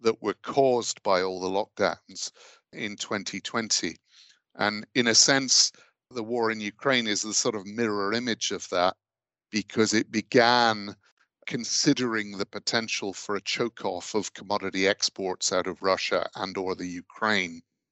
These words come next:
which account for a huge proportion of the global supply of everything from timber through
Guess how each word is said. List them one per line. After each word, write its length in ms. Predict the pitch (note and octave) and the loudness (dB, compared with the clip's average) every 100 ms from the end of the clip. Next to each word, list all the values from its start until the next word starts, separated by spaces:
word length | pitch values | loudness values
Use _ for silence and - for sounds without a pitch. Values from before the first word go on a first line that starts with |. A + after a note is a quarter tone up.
| - | -10
which 260 | G2 - | -6 -6
account 380 | C3 - G#2+ A2 | -6 -2 -2 -2
for 200 | - G2 - - | -8 -8 -8 -6
a 40 | |
huge 560 | A2+ - B3 F3+ C3+ - | -6 -4 -2 -2 -2 -4
proportion 680 | A2+ - A2+ G2+ - G#2+ G2 - | -6 -6 -4 0 0 -2 -8 -2
of 480 | G#2 F#2+ F#2+ F2+ - _ _ _ _ - | 4 6 6 2 -10 _ _ _ _ -4
the 100 | B2 | 2
global 340 | B2 G2+ G2+ | 4 4 2
supply 580 | - - - A2 F#2 F#2+ | -4 -4 -2 4 4 4
of 160 | F#2 | 2
everything 420 | F#2+ G2+ G#2 F#2+ F#2 | 0 -2 -4 -12 -14
from 260 | - F2+ - | -14 -14 -4
timber 520 | - A#2 G#2 G2 F2+ | 0 0 0 -2 -2
through 500 | - - G2 F#2 F2+ | -6 -10 -8 -6 -8